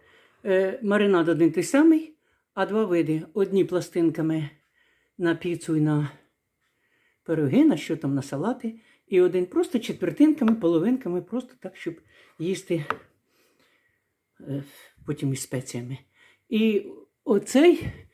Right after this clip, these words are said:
я додала шматочки, подавлений чесник і по два шматочки червоного перцю гіркого.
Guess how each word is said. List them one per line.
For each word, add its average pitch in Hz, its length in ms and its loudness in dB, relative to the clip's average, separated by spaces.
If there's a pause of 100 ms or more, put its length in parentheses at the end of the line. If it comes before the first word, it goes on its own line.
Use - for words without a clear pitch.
(400)
я 175 200 -6
додала 151 540 -2 (1000)
шматочки, 165 800 -4 (680)
подавлений 156 500 2
чесник 285 480 -2 (760)
і 175 80 -14
по 165 120 -6
два 220 160 0
шматочки 208 540 -4
червоного 185 680 -4 (180)
перцю 127 420 -12 (1040)
гіркого. 147 520 -2